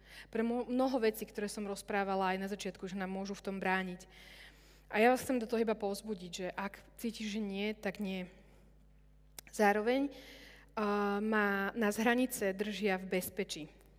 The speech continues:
A tu nemyslím len takú bezpečnosť, a, svoju,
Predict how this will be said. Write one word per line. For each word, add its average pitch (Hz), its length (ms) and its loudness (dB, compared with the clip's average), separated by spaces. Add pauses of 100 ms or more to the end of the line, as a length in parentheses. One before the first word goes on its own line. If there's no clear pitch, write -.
(140)
A 220 160 6
tu 220 120 0
nemyslím 254 520 4
len 214 40 -4
takú 220 240 0
bezpečnosť, 208 760 -2
a, 190 1080 -4
svoju, 208 560 0